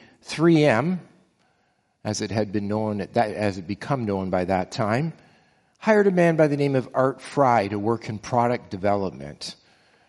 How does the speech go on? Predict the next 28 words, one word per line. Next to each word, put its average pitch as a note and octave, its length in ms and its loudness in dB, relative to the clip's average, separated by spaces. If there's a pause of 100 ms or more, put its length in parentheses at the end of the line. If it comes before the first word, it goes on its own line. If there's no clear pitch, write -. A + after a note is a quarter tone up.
(280)
Fry G#3 300 6
would F#3+ 240 2
soon F#3+ 320 2
sit F3+ 240 0
through E3+ 200 2
a D3+ 60 4
seminar F3+ 640 4
with A#2 200 -2
Doctor A2+ 360 2
Silver, B2 560 2 (380)
and C#3 80 -4
as C#3+ 80 -2
he E3+ 80 2
sat A3 260 4
through A3 140 -2
the F3+ 120 2
seminar, F#3 560 6
he D3+ 180 0
would D#3 260 4
learn F#3+ 260 6
of C#3+ 140 2
this E3+ 220 4
invention E3 840 2
that C#3+ 180 2
was D3 300 2
created, G3+ 680 4
but D3 160 2
they, D3+ 340 0